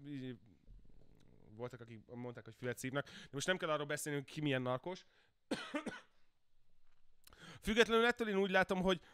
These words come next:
alapvetőleg jó állapotban van, vagyunk jelen pillanatban. Jó állapotban vagyunk. A, a, a, a fiatalokat kell megóvni a fucking designer drogoktól. Hogyha valaminek, valaminek kirúgnám a lábát, és van mire géppuskával vadásznék,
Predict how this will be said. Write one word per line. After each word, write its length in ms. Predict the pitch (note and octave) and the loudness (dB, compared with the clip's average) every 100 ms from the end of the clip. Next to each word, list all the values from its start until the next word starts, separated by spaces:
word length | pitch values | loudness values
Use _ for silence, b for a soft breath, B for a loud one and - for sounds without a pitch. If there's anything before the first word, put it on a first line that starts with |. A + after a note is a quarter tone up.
| b | b
alapvetőleg 640 | - G3 A3+ B3+ B3 A#3+ G3+ | 4 6 8 6 4 4 6
jó 200 | B3 B3+ | 6 6
állapotban 440 | G#3 E3 F3+ D#3+ | 6 2 -2 -4
van, 260 | D#3+ E3+ E3+ | -2 -2 -2
vagyunk 400 | D#3 D#3 D3+ B2 - - | -4 -2 -4 -4 -10 -10
jelen 220 | C#3+ D3 | -4 -4
pillanatban. 580 | C#3 C#3+ C3+ B2 A#2 A#2 - _ _ _ _ _ _ _ _ | -4 -4 -4 -4 -8 -10 -16 _ _ _ _ _ _ _ _
Jó 180 | E3 G3+ | -2 0
állapotban 340 | E3+ D#3 C3+ | 0 -2 -4
vagyunk. 300 | C#3+ F3 F3+ B B | -4 -4 -8 B B
A, 80 | - | 0
a, 100 | E3 | 2
a, 380 | F3+ E3+ E3+ D#3+ | 2 2 4 2
a 80 | D#3+ | 2
fiatalokat 560 | - G#3 A3+ G3+ F3+ - | 2 8 8 8 6 4
kell 140 | D#3 | 4
megóvni 420 | D#3 E3 E3 D#3 | 4 2 2 0
a 80 | C#3+ | -4
fucking 400 | - G3 - D#3 | 2 2 2 -2
designer 420 | D3+ C#3 B2+ B2+ | -2 0 -2 -2
drogoktól. 580 | A#2+ A#2 G#2+ - G#2+ A2 _ - | -6 -10 -12 -16 -20 -20 _ -16
Hogyha 200 | - E3+ | -8 0
valaminek, 500 | F3 A#3 G#3 F#3 D#3+ | 4 6 6 4 0
valaminek 400 | D3+ F#3+ G#3 F3 | 2 4 4 2
kirúgnám 400 | - E3+ E3 C#3+ | 0 0 0 0
a 40 | C3+ | 0
lábát, 460 | B2 B2 C3+ D3 _ b b | 0 0 -2 -4 _ b b
és 80 | - | -10
van 160 | D3+ E3+ | -4 -2
mire 140 | D3+ | 0
géppuskával 600 | C3 C#3+ C#3+ - C3+ A#2+ | -2 -2 -4 -4 -2 -2
vadásznék, 720 | A#2+ A#2+ C3 C#3 C#3+ C#3 - | 0 0 0 -2 -4 -6 -10